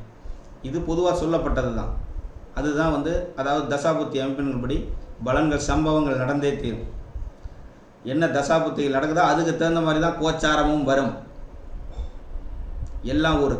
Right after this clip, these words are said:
கனெக்ட்ல தான் இருக்கும். கிரகங்கள் எல்லாமே வந்து நல்லது நடக்கும்போது நல்லதா வரும், ஒரு சில சம்பவங்கள் வந்து கெடுதல் நடக்கும்போது கெடுதலாவே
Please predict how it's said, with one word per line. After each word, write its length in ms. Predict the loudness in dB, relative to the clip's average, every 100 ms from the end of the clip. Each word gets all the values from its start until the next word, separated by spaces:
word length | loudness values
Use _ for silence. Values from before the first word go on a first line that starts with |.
| 0
கனெக்ட்ல 400 | 0 0 2 2 4
தான் 140 | 4
இருக்கும். 280 | 2 -2 -6 -14 -18 -20 -20 -20 -20 -20 -20 -20 -12
கிரகங்கள் 480 | -2 2 4 4 2 -2 -6 -12 -14 -12 -6
எல்லாமே 340 | 0 2 2 2 2
வந்து 140 | 2 2
நல்லது 280 | 4 2 2
நடக்கும்போது 380 | 0 0 0 2
நல்லதா 240 | 2 4 4
வரும், 220 | 4 0 -4 -10 -12 -6
ஒரு 100 | -4 -2
சில 100 | 0 -2 -2
சம்பவங்கள் 500 | -2 0 0 0 0
வந்து 140 | 0 0
கெடுதல் 280 | 0 2 2
நடக்கும்போது 380 | 0 0 -2 -2
கெடுதலாவே 520 | -2 0 2 2 2